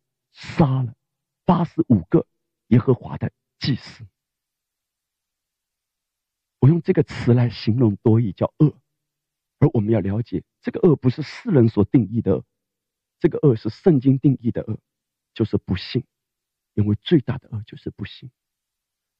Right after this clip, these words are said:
当一个人不信的时候，如同他的名字一样，就是害怕。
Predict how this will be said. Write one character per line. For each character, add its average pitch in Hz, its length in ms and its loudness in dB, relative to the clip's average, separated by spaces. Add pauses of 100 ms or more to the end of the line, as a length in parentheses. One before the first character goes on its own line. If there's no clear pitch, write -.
(120)
当 160 240 4
一 127 80 -2
个 127 100 0
人 117 140 2
不 - 180 2
信 262 320 0
的 120 80 -4
时 101 140 -8
候， 95 120 2
如 120 220 2
同 143 160 -6
他 139 140 -8
的 120 80 -2
名 101 260 -4
字 156 220 -2
一 92 100 -8
样， 85 160 -12 (680)
就 - 100 -12
是 - 100 -16
害 - 300 -8
怕。 - 240 -14